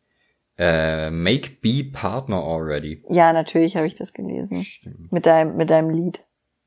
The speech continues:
Speaker 1: Ja, stimmt. Und guck mal, wir haben's tatsächlich geschafft, dass wir, äh, quasi, quasi, äh, ganz alleine Bi zum Partner geschrieben haben.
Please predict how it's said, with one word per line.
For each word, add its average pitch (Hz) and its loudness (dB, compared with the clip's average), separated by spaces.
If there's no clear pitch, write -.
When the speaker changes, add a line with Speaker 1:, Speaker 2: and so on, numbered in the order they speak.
Speaker 1:
Ja, 117 2
stimmt. 107 -10
Und 104 -2
guck 147 2
mal, 131 4
wir 95 4
haben's 110 -2
tatsächlich 113 0
geschafft, - -2
dass 104 -2
wir, 101 2
äh, 92 4
quasi, 92 2
quasi, 98 2
äh, 87 2
ganz 120 0
alleine 101 4
Bi 123 -6
zum 98 -2
Partner 131 -4
geschrieben 85 -6
haben. 85 -4